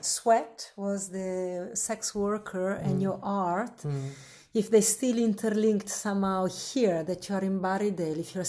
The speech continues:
Speaker 1: still involved with sex worker or
Speaker 2: Um, I, I, I know who's, I know who's working
Speaker 1: <laughs>
Speaker 2: here in Berrydale. <laughs>
Speaker 1: They come for consultation
Speaker 2: <laughs>
Speaker 1: and support.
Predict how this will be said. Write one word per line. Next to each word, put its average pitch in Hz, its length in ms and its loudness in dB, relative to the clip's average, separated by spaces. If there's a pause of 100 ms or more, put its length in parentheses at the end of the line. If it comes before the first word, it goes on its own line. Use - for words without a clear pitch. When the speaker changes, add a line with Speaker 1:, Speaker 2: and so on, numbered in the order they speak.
(120)
Speaker 1:
still 196 160 -2
involved 175 480 0
with 170 160 -2
sex - 420 -4
worker 170 640 -2 (840)
or 156 840 0 (240)
Speaker 2:
Um, 254 380 4
I, 247 140 2 (260)
I, 233 340 2
I - 20 6
know 240 280 6
who's, 180 400 -2 (120)
I 185 120 -2
know 190 120 -2 (100)
who's 139 180 -6
working 143 480 0
Speaker 1:
<laughs> - 0 -
Speaker 2:
here 339 680 12
in 156 140 8
Berrydale. 143 680 6 (720)
<laughs> - 20 -10
Speaker 1:
They 214 100 8
come 240 260 6
for 220 140 6
consultation 226 880 10
Speaker 2:
<laughs> 185 500 12
Speaker 1:
and 247 100 12
support. 233 720 12